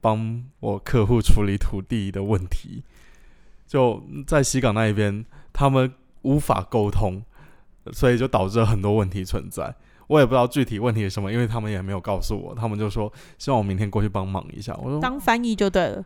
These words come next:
Speaker 1: 类似于翻译，然后帮他们解决那些事情。
Speaker 2: 嗯。
Speaker 1: 然后我说：“哦，好哦。”然后就被通知过去了。
Speaker 2: 所以你要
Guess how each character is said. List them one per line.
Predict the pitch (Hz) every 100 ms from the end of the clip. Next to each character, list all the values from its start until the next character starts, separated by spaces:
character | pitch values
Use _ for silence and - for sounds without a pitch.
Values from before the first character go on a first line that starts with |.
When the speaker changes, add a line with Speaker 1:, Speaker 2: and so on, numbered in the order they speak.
| - -
Speaker 1:
类 | - 139 117
似 | - 110
于 | 104
翻 | 113 110
译， | 107
然 | 107 101
后 | 110
帮 | 110
他 | 107
们 | 107
解 | 101 - 101
决 | 104 101
那 | 101
些 | 101
事 | 95 - 87
情。 | 95 - - -
Speaker 2:
嗯。 | 262 196 175 - -
Speaker 1:
然 | 104
后 | 110
我 | 104
说 | 107 117
：“哦， | - 107 104 104 104
好 | - 104
哦。” | 98 98 101 107 110 123 - - - -
然 | -
后 | 104
就 | 107
被 | 104
通 | 101 - 98
知 | 95 98
过 | - 90
去 | 95 -
了。 | - - -
Speaker 2:
所 | - 349
以 | 427
你 | 294
要 | 302 339